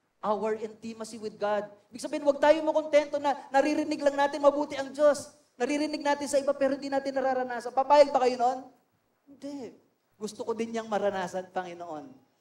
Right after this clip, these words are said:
At ang bawat isa sa atin, merong ganyang, kanya-kanya mga karanasan. Amen po ba? So, pangatlo po, malapit na po. Abiding. Uh, what involves, uh, pursuing intimacy? Number one is disconnection.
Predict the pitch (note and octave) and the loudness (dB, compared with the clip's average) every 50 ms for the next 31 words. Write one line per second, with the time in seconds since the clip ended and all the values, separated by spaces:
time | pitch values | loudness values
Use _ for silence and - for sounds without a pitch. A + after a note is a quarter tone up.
0 | _ _ _ _ - E3 - F3 F3 E3+ E3+ F3+ F3 F3 F3+ F3 F3+ E3 F3 E3 | _ _ _ _ -10 -6 -6 -4 0 2 2 2 2 0 -2 -6 -8 -4 -4 -2
1 | E3+ E3+ F3 E3+ E3+ E3 E3+ E3+ E3+ E3+ F3 E3 E3 E3 E3 E3 D#3+ D#3 - _ | -2 -2 -4 -4 -2 -2 -2 -2 -2 -4 -4 -4 -4 -6 -8 -12 -14 -16 -20 _
2 | _ _ E3+ D#3+ - F3 F3 F3 D3+ D#3+ E3 D#3+ D#3 D#3 D3+ D3+ C#3 C#3+ D3 D3+ | _ _ -14 -8 -8 -6 -6 -4 -6 -6 -6 -8 -8 -8 -8 -6 -6 -6 -6 -8
3 | C#3+ D3 C#3+ C3 - - D3+ C3+ - _ _ _ _ - F#3 G3+ G#3+ G#3 A3+ A3+ | -8 -10 -12 -12 -12 -12 -14 -14 -16 _ _ _ _ -8 -8 -8 -6 -4 -2 0
4 | G#3 G3+ G#3+ C4+ - - - - _ _ _ _ - - G3+ - B3 B3+ C#4 C4+ | 2 4 4 2 2 -2 -10 -16 _ _ _ _ -6 -2 0 2 4 4 4 4
5 | C#4+ D4 D4 C4 G#3 - - F3 F3+ F#3 F3+ F#3 F#3+ - - G#3 - - F3 - | 4 6 6 4 4 2 0 0 2 2 2 2 0 -4 -4 -4 -4 -2 -4 -4
6 | - - - _ _ _ _ _ _ _ _ _ _ _ _ _ _ _ _ _ | -4 -8 -20 _ _ _ _ _ _ _ _ _ _ _ _ _ _ _ _ _
7 | _ _ _ _ _ _ _ _ _ _ - F#3+ F#3+ G3+ A3 A3+ G#3+ A3 - G#3+ | _ _ _ _ _ _ _ _ _ _ -8 -2 2 6 6 6 6 4 -2 -6
8 | F#3+ D#3+ D3+ C3 - - _ _ _ _ _ _ _ _ _ _ _ _ _ _ | -8 -10 -10 -14 -18 -20 _ _ _ _ _ _ _ _ _ _ _ _ _ _
9 | _ - E3 D#3+ D3 - _ _ _ _ _ - A#3+ A#3+ A#3+ A3 G#3+ F#3 E3+ A3 | _ -10 -10 -10 -10 -14 _ _ _ _ _ -4 -4 -4 -4 -8 -8 -4 -2 2
10 | G#3+ G#3+ F#3+ - - - - - - F#3 F3+ F3 E3+ E3+ E3 D#3+ D#3+ D#3+ D#3+ D#3+ | 2 2 2 0 -2 -6 -8 -6 -2 0 0 0 2 0 0 0 0 -2 -4 -2
11 | - G3+ F#3+ G3 - G3+ G3+ G3 G3 G3+ F#3 F3+ F#3+ F#3+ F#3 F#3 F3+ F#3 F#3+ G3+ | -2 -2 -2 -2 -2 -2 0 0 -2 -2 -4 -6 -6 -4 -4 -4 -6 -4 -4 -4
12 | G#3+ A3+ G#3 F#3+ F3 F3 E3+ F3+ F3+ F#3 F#3+ F#3 F#3 F3 E3+ F3+ F3 - - - | -4 -4 -6 -8 -8 -8 -6 -2 0 0 0 -2 -2 -4 -6 -4 -6 -8 -12 -14
13 | - _ _ - E3+ E3+ - E3+ E3 E3+ E3 E3+ - - F#3 F3+ F#3+ | -16 _ _ -20 -16 -12 -10 -8 -6 -6 -8 -8 -8 -8 -6 -6 -6